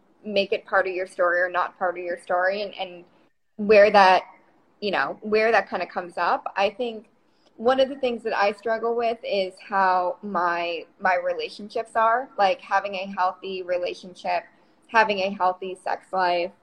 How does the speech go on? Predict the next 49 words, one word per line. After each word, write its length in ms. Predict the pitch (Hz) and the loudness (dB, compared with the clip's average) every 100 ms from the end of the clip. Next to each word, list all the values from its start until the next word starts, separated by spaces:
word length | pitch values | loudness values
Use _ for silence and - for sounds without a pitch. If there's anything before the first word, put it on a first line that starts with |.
| - | -6
um, 400 | 190 170 175 165 | -2 -2 -2 -4
with 220 | 226 277 | 2 2
my 140 | 277 254 | 2 -4
significant 440 | 226 208 202 196 | -6 -10 -6 -2
other, 360 | 180 185 185 - - _ _ _ - | 0 2 0 -2 -18 _ _ _ 4
um, 420 | 208 190 185 180 - | 6 6 2 -6 -8
is 320 | 233 220 202 - - | -2 -2 -4 -12 -4
oftentimes 540 | 226 262 233 226 214 - | -2 -4 -8 -6 -6 -2
probably 380 | 208 226 226 208 | -2 0 -2 -2
a 60 | |
little 240 | 202 196 196 | -2 -4 -6
bit 140 | - | -6
more 180 | 180 170 | -8 -6
difficult 480 | - - - 196 180 | -4 -4 -2 0 0
than 120 | 185 | -4
it 120 | 165 | -2
is 160 | 165 165 _ - | -4 -4 _ 0
for 100 | 233 | 0
someone 300 | 240 202 196 | 2 0 0
who 180 | 185 | 0
hasn't 340 | 196 185 180 - | 0 0 0 -6
kind 140 | 180 | -8
of 80 | 170 | -6
gone 220 | - 160 - | -4 -4 -6
through 140 | - | -18
trauma. 540 | - 196 220 175 - - _ - _ _ - | -4 0 0 0 -6 -8 _ -20 _ _ 2
And 180 | 226 220 | 2 4
so 300 | 226 220 214 | 4 6 4
that 240 | 214 220 | 2 2
P 120 | 311 | -6
T 160 | 311 262 | -2 -2
S 120 | 254 | -2
D 160 | 247 240 | -8 -4
shows 240 | 220 196 | -2 0
up 160 | 202 202 | -2 -2
in 80 | |
different 320 | 190 190 170 190 | -6 -6 -4 0
ways. 260 | 208 196 | 0 -2
It's 160 | 180 - | -8 -4
not 280 | 214 190 - | -2 -2 -2
just, 300 | 185 175 - | -6 -4 4
"Oh, 140 | 208 | 6
I'm 100 | 208 | 6
having 360 | 196 170 165 190 | 2 0 -2 2
nightmares," 720 | 254 - 220 208 196 190 190 | 2 0 -4 0 2 0 -2
or, 220 | 202 175 | -2 -2
"I'm 140 | 165 214 | -2 -4
having 260 | 175 147 | -8 -8
anxiety." 800 | 139 180 190 226 220 196 190 185 | -14 -4 0 2 0 -4 -8 -12